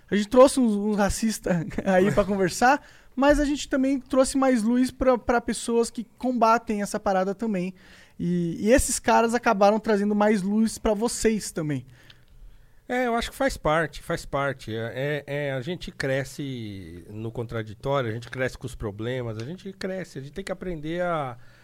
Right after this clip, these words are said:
Speaker 2: a crescer na adversidade, né? Então, eu acho importante, eu acho que tem que, tem que dar voz, as pessoas têm que se conscientizar. Quem sabe agora, depois dessa exposição, todos os caras falam, "Putz, meu, realmente não vale a pena." E pronto, não, não sei, né?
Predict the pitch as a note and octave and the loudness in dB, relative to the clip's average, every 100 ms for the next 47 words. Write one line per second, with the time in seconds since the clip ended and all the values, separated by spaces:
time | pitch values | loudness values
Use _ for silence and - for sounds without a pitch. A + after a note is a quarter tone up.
0 | - - C3+ - E3+ - F#3 F3+ D#3+ D3+ | -18 -6 -4 -2 -2 0 -2 -2 -2 -4
1 | C#3+ C3+ A2 G#2+ F2+ - _ _ A2+ A2+ | -6 -8 -10 -10 -14 -20 _ _ -12 -12
2 | - F#3 G3 - A3 C4 C4 F#3+ G#3 A3 | -12 -10 -10 -10 -10 -8 -8 -8 -8 -10
3 | - G2+ - - - G3 G3 - G#3+ F#3+ | -16 -18 -18 -20 -18 -14 -14 -14 -12 -12
4 | G#2+ _ _ _ _ - _ - D3+ D#3+ | -16 _ _ _ _ -20 _ -10 -8 -4
5 | D3 B2 A#2+ D#3 D3+ B2+ A#2+ C#3 D3+ C#3+ | -2 -2 -2 0 -2 -4 -8 -8 -6 -6
6 | D3 - C#3+ C#3 C#3 C3 B2+ A2 B2+ D#3 | -8 -10 -10 -8 -6 -8 -8 -8 -4 -2
7 | C#3+ F3 F3 F#3 E3 D#3 B2+ C3+ B2+ A2+ | -2 -4 -4 -2 -2 -2 0 0 0 -4
8 | - C3+ C3 A#2+ B2+ - C3 A#2+ A#2 C#3+ | -4 -4 -4 -10 -12 -10 -10 -8 -8 -10
9 | C#3+ F#3+ A#3+ - C4 C4+ B3 G#3 - G3 | -8 -10 -10 -10 -8 -8 -8 -10 -10 -12
10 | - - D3+ A#2+ - - - F3 F3 F3+ | -12 -14 -12 -12 -14 -20 -10 -4 -2 -2
11 | - E3 C#3 C#3+ A#2+ B2 G#2 D3+ - C#4+ | -6 -8 -6 -6 -8 -12 -12 -12 -10 -8
12 | B3 - F#2+ C3+ C#3+ E3 - - - - | -8 -10 -14 -12 -12 -14 -20 -20 -20 -10
13 | D#3 G#3 - F3+ D3 | -6 -4 -2 -2 -2